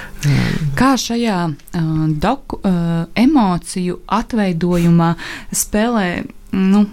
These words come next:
Speaker 2: iesaistās arī šī dokumentalitāte, vai tas vispār iet, ā, kopā? Nu, respektīvi, vai emocijas var, ā,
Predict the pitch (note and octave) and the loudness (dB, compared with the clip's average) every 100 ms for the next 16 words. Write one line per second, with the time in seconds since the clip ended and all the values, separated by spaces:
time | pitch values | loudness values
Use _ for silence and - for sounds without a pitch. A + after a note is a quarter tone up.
0 | - - - G#3 A#3+ A3 E3+ - D#3 - | -6 -6 2 2 2 0 -2 -2 -6 -4
1 | F#3+ E3+ - F3+ A#3 A#3+ F3+ D3 D3 E3 | -4 -2 -2 0 0 0 0 0 0 -4
2 | D3+ E3+ E3 E3+ F3+ F#3 - A3 - A#3 | -4 -2 -2 0 0 0 -2 -2 -2 -4
3 | - G3+ F3+ F3 E3+ - - - G3 G#3+ | -2 0 0 -2 -6 -12 -18 -2 0 0
4 | - - G#3+ G3 F3+ F3+ E3+ - A#3+ A#3+ | -2 -6 0 2 2 0 -4 -4 0 2
5 | A#3 F#3+ D3 - G#3+ G#3+ B3 B3+ B3 G3+ | 2 -2 -4 0 2 2 2 0 -6 -4
6 | F3+ F#3+ - B3 A3 E3+ - F3 - E3 | 0 2 2 0 -2 -4 -6 -10 -10 -12
7 | - F3+ | -8 -6